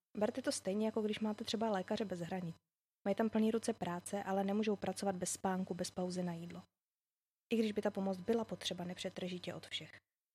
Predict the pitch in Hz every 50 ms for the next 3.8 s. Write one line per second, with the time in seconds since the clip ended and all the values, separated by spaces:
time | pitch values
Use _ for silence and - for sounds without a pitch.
0 | _ _ - - - - 202 - - 220 226 - - 196 214 - - - - -
1 | _ _ _ - 214 - - 220 196 208 208 214 208 - 190 185 190 196 202 202
2 | - 208 202 208 196 - 202 196 196 196 202 202 202 202 196 - 208 202 202 190
3 | 196 - - 190 196 196 202 208 202 185 180 180 180 175 180 185